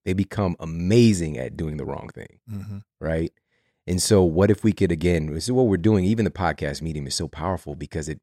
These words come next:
Speaker 1: makes the education accessible and easy, and you can go and triple check me, right? You don't have to just listen to the expert.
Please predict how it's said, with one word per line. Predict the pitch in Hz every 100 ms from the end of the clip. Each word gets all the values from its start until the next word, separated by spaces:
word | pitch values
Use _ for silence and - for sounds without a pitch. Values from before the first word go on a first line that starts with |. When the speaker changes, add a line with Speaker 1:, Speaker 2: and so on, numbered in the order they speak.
| _
Speaker 1:
makes | 80 87 -
the | -
education | 78 73 - 76 - 69 64 - _ _ -
accessible | - - 90 87 71 71 67 _ _ _ -
and | 80 -
easy, | 202 - 80 65 76 - -
and | 85
you | 104
can | 104 90
go | 90 90
and | 76
triple | - 110 87
check | - 113 -
me, | - - _ _ -
right? | 78 85 -
You | 92
don't | 104
have | 113
to | 92
just | 85 -
listen | 90 95
to | 85
the | 73
expert. | 101 - - 76 -